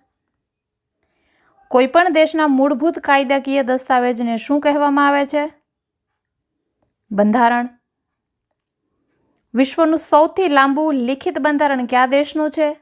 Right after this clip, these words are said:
ભારતનું. કયા કયા દેશોનું બંધારણ અલિખિત છે?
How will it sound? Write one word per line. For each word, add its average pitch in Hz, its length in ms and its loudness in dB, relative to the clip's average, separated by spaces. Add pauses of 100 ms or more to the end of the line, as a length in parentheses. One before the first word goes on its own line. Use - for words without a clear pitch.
(1600)
ભારતનું. 233 600 0 (2500)
કયા 269 200 6
કયા 359 200 0
દેશોનું 330 520 -2
બંધારણ 294 400 2 (220)
અલિખિત 294 520 -2
છે? 311 260 -4